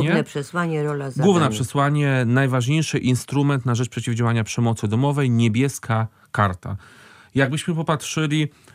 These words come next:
Speaker 2: w-, do kiedy ona będzie prowadzona, to takiego czasu okresu nie ma odgórnie powiedzianego, ustalonego, bo
Speaker 1: Aż
Speaker 2: muszą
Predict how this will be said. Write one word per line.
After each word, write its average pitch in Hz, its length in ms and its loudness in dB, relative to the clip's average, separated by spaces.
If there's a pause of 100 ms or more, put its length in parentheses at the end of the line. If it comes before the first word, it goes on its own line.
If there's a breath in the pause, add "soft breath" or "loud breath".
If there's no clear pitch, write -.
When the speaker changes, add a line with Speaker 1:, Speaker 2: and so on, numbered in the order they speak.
Speaker 2:
w-, - 120 -14
do 135 240 0
kiedy 143 320 0
ona 110 160 2
będzie 101 300 0
prowadzona, 104 560 0
to 151 120 -4
takiego 170 480 -2
czasu 151 320 -2
okresu 156 720 0
nie 160 180 0
ma 262 140 0
odgórnie 107 460 0
powiedzianego, 107 680 0
ustalonego, 110 720 0
bo 127 220 2 (180 loud breath)
Speaker 1:
Aż - 420 -2 (140)
Speaker 2:
muszą 135 180 6